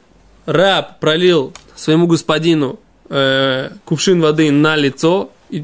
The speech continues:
этим сам вызвал гнев его,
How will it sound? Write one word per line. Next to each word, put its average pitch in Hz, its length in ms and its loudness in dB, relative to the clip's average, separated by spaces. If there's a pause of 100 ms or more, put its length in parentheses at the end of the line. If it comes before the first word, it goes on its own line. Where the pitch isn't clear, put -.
(140)
этим 165 480 -2 (180)
сам 180 320 -2
вызвал 196 320 0
гнев 208 360 0
его, 226 340 -2